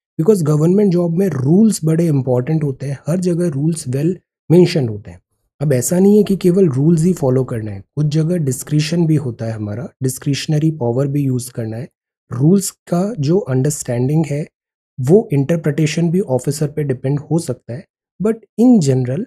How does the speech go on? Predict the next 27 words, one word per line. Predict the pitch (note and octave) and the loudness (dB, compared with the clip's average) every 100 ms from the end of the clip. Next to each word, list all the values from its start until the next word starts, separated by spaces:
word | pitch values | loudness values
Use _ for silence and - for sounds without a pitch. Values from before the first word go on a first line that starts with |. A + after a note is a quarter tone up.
| _ _ _ D3 | _ _ _ -4
अगर | D#3 F#3 | 0 -2
स्टैंडर्ड | - C3+ C3+ D#3 F3 | -2 -2 0 0 -2
ऑपरेटिंग | B2+ B2+ C#3 B2+ D#3 D3+ | -4 -4 -6 -2 -4 -4
प्रोसीजर | A#2 A2+ C3 B2 C#3 | -6 -6 -6 -4 -4
है | C3+ A#2+ C#3+ - - | -4 -8 -8 -10 -6
कि | C#3+ | -4
जैसे | C3 A#2+ C#3+ | -2 -4 -4
वहाँ | C3 B2+ C#3 | -2 0 0
यूक्रेन | B2+ A#2+ C3 C3+ | -2 -2 0 0
से | C3+ D3 C#3 | 0 -2 -4
स्टूडेंट्स | - B2+ C3 C3+ | -4 -4 -2 -4
को | - C#3 | -4 -4
निकालना | B2 - A#2+ B2+ | -4 -2 -2 -2
है, | C#3 D#3+ _ _ _ | -4 -10 _ _ _
स्टैंडर्ड | - C#3+ C#3+ D#3 | -4 0 0 0
ऑपरेटिंग | D3 C#3 D3 C#3+ D3 | 0 0 -2 0 -2
प्रोसीजर | C3+ A#2+ - C#3 C#3+ | -2 -4 -4 -4 -4
बोलता | C3 C3 C3+ | -2 -2 -2
है | C#3 | -6
कि | C3+ | -4
हम | C3+ D3+ | -2 0
प्रायोरिटी | D3+ A#2+ A#2+ B2 C3 C#3 C#3+ | 0 -4 0 0 -2 -2 -2
देते | C#3 D3 | -2 -2
हैं | C#3 | -2
इंडियन | B2+ C3+ C#3+ | -2 -2 -2
सिटीजन्स | C#3+ B2 B2+ C3 C3+ | -4 -4 -4 -4 -6
को | - F3 | -8 -10